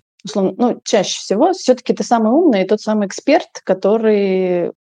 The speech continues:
был умным среди какой-то команды, да, и тебе сказали: «Давай-ка ты, условно, там, с понедельника тимлидом станешь». И чаще всего,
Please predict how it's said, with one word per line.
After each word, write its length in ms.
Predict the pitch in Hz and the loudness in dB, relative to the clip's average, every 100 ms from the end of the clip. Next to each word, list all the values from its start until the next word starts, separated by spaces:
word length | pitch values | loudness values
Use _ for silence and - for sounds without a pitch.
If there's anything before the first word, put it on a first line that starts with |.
| _ _ - | _ _ -6
был 520 | 196 214 208 180 - | 0 2 2 0 -2
умным 320 | 214 202 180 180 | 2 2 2 -2
среди 300 | 196 185 196 | -4 -4 -4
какой-то 320 | 196 190 - | -4 -6 -4
команды, 460 | 226 311 440 214 175 | 0 0 2 0 2
да, 180 | 240 294 | 2 2
и 260 | - 277 | 2 0
тебе 380 | 240 202 247 247 | 0 2 2 2
сказали: 580 | - 196 190 175 170 170 | 0 -2 0 0 0 -2
«Давай-ка 480 | 170 190 220 233 185 | -2 0 2 0 -4
ты, 380 | - 190 190 170 | -2 -2 0 -2
условно, 320 | - 180 175 | -4 -4 -4
там, 120 | 170 175 | -6 -6
с 80 | |
понедельника 460 | - 202 262 277 214 | -2 2 4 4 0
тимлидом 480 | 196 214 233 190 170 | 0 2 2 0 -4
станешь». 460 | - 170 165 175 - - - - | -4 -4 -4 -8 -14 -20 -20 -4
И 120 | 220 | -2
чаще 280 | 220 247 240 | 0 0 0
всего, 640 | - 220 214 214 240 427 | -2 -2 -2 0 0 -2